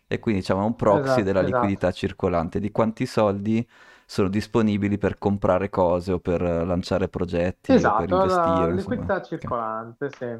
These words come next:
Speaker 2: sì.
Speaker 1: Mm.
Speaker 2: Ammazza, sì, comunque adesso ha avuto un tonfo a meno tre ottanta per cento, sì.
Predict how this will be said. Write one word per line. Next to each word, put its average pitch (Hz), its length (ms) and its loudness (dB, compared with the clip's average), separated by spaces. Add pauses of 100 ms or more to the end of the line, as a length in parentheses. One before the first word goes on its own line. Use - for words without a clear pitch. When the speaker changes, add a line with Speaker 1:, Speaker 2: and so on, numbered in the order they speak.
(320)
Speaker 2:
sì. 131 80 -10
Speaker 1:
Mm. - 200 -12 (1700)
Speaker 2:
Ammazza, 175 680 -2
sì, 170 200 0
comunque 127 1500 -2
adesso 185 440 2
ha 139 40 0
avuto 147 280 -2
un 180 200 0
tonfo 151 440 0
a 127 60 0
meno 147 240 -2
tre 135 160 -2
ottanta 127 400 -4
per 143 120 -2
cento, 120 540 -4
sì. 135 180 -2